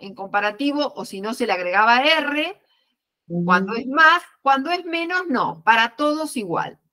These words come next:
Speaker 1: ¿sí? Tanto
Speaker 2: Bien.
Speaker 1: adjetivos cortos como largos.
Speaker 2: Bien.
Speaker 1: Este es el apunte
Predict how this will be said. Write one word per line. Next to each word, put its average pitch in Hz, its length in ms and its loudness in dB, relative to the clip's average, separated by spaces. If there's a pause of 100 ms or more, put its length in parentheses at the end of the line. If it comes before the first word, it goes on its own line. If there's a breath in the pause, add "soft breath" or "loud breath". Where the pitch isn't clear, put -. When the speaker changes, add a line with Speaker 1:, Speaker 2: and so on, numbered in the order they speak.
(140)
Speaker 1:
¿sí? 254 420 -6
Tanto 240 300 4
Speaker 2:
Bien. 226 120 0
Speaker 1:
adjetivos 254 520 -4
cortos 302 420 2
como 196 260 -2
largos. 208 520 -2 (760 soft breath)
Speaker 2:
Bien. 403 160 0
Speaker 1:
Este 415 320 0
es 392 160 -4
el 339 140 0
apunte 220 920 0